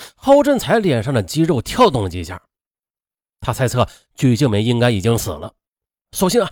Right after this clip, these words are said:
就一口咬定这黄金首饰都交给许静美了。陈忠厉声喝道：“哼，价值一百多万的黄金首饰，你能全部的都放到一个女人的手上？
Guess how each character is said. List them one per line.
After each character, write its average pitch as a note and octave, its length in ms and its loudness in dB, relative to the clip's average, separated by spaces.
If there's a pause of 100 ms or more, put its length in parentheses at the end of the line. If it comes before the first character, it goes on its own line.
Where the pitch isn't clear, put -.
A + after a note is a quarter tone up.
(160)
就 - 160 -4
一 B3 160 -2
口 F#3 160 2
咬 D#3 160 0
定 G3+ 220 -2 (360)
这 E3+ 80 -2
黄 A3 280 2
金 C#4 120 2
首 B2+ 240 0
饰 - 160 2 (320)
都 A#3 220 0
交 F#3 160 2
给 D#3+ 160 2
许 D3 120 0
静 E3+ 140 2
美 G#2+ 200 -4
了。 - 220 -10 (1160)
陈 B3+ 240 2
忠 D4+ 260 0 (140)
厉 G3+ 140 2
声 F#3 180 2
喝 F#3+ 140 2
道 A#3 240 -2 (640)
：“哼， - 320 2 (800)
价 D#3 280 0
值 D3 180 0
一 C4+ 220 4
百 F#2+ 220 -2
多 B2+ 120 2
万 C3+ 100 4
的 G#2+ 80 -2
黄 A#2 240 -2
金 F#3 160 2
首 F2 200 -4
饰， G#2 440 -4 (320)
你 G#2+ 180 -2
能 G#2 180 0
全 C#3+ 400 -6
部 A#3 140 2
的 D#3 100 2
都 E3 120 2
放 G#3 180 4
到 E3 100 2
一 C#3+ 140 0
个 A#3 80 8
女 B2+ 160 2
人 A2 100 0
的 C4 80 4
手 A3 140 2
上？ B3 300 2